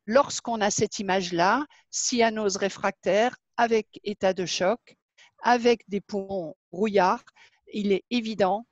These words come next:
que l'échocardiographie est une urgence. Il faudra rapidement pouvoir, euh, confirmer ou éliminer ce diagnostic d'R V P A, euh, complet bloqué. Vous voyez quelques images,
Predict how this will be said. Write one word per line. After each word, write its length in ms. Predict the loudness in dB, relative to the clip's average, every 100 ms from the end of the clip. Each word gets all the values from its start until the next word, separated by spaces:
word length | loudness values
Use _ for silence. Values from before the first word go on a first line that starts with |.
| -6
que 80 | -2
l'échocardiographie 1400 | 0 0 -2 -4 _ -2 -2 -2 -2 0 -2 -6 -10 -8
est 260 | -12 -12 -16
une 160 | -16 -20 -16
urgence. 540 | -10 -8 -8 -8 -12 -14 -20 -16
Il 120 | -16
faudra 420 | -8 -6 -2 -2 -4
rapidement 720 | -2 -2 -2 -10 -8 -8 -8 -14
pouvoir, 480 | -8 -2 0 0 -6 -20 -20 -20 _
euh, 160 | -8 -8 -8
confirmer 640 | -10 -6 -6 -4 -6 -6
ou 220 | -8 -2 -2
éliminer 580 | -2 -6 -8 -6 -6 -10 -20 _
ce 240 | -12 -6 -4
diagnostic 800 | 0 2 2 0 -8 -6 -10 -4
d'R 240 | -2 -2
V 100 | -4
P 220 | -4 -2
A, 240 | 0 -2 -4 -8
euh, 120 | -10 -8
complet 520 | -14 -12 -6 -4 -6
bloqué. 460 | _ -8 -8 -8 -18 _ _ _ _ _ _ _ _ _ _ _ _ _ _ _ -20 -20 _ _ _ _
Vous 120 | -2
voyez 320 | 2 2 0
quelques 920 | -2 -10 -12 -12 -12 -10 -8 -8 -8 -6
images, 580 | -2 0 2 0 0